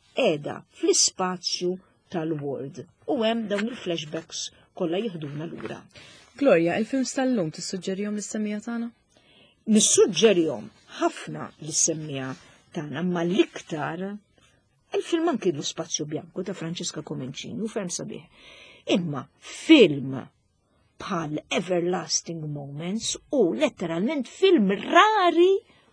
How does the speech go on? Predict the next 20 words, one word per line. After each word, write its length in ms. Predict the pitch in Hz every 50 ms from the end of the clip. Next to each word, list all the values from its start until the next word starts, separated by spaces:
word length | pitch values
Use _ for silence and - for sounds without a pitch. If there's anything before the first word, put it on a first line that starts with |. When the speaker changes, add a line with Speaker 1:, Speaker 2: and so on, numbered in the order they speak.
| - - -
Speaker 1:
ħafna 480 | 269 - - - - - 160 160 - - _ _ _ -
biex 160 | 185 196 - -
tara 200 | 175 233 202 185
film 180 | - 294 277 240
ta' 120 | 240 196
dak 160 | 208 196 - 202
il-kwalità. 480 | 185 - 196 175 170 170 - 190 143 - - - - - - -
Jien 180 | 403 440 294
il-ġimgħa 320 | 262 196 196 240 226 226 196
li 100 | 185 190 180
għaddiet 300 | 175 180 302 262 - 208
ikkwotajt 480 | - - 190 185 - 165 151 - -
lil 100 | 226 202
Roger 380 | 185 214 190 151 170 196 180 165 - -
Ebert 600 | 190 160 143 135 147 107 107 - - - - - _ _ _ _ _ - - - - -
u 140 | - 269 240
r-review 560 | 277 277 294 320 381 311 175 180 233 247 226 -
tiegħu 320 | - 175 160 147 160 151
ta' 160 | - 226 185 - 180 170
Avatar. 500 | 143 151 151 - - 131 120 117 -